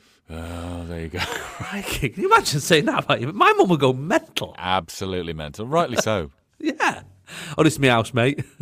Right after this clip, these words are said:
Speaker 2: <laughs> Housemate? How much rent do you
Speaker 1: What?
Speaker 2: pay?
Speaker 1: Yeah. <laughs>
Speaker 2: Uh, Deborah Bates says, "I tried to sneak a towel out of a spa as they were so f-,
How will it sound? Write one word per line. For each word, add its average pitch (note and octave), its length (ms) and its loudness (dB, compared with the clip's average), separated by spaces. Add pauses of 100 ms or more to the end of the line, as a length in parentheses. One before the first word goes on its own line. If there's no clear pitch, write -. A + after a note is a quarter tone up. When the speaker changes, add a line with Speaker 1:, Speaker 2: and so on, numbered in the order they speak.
Speaker 2:
<laughs> - 280 -14
Housemate? - 840 2 (260)
How A#3 100 4
much A3 160 0
rent B3 140 6
do D#4 60 6
you C4 140 4
Speaker 1:
What? - 120 -4
Speaker 2:
pay? B2 240 4 (300)
Speaker 1:
Yeah. F2+ 340 -2
<laughs> - 40 -12 (1700)
Speaker 2:
Uh, D3+ 100 8
Deborah F3+ 360 6
Bates F#3+ 320 6
says, D#3 200 4
"I D3 40 4
tried F#3 300 2
to D3+ 100 -4
sneak F3 320 0
a D3+ 40 0
towel F3 360 2
out C3 140 2
of A2 60 -2
a A2+ 60 -2
spa C#3 460 2
as A2 120 0
they A#2 80 -6
were A2 60 -2
so A#2+ 260 0
f-, - 140 -10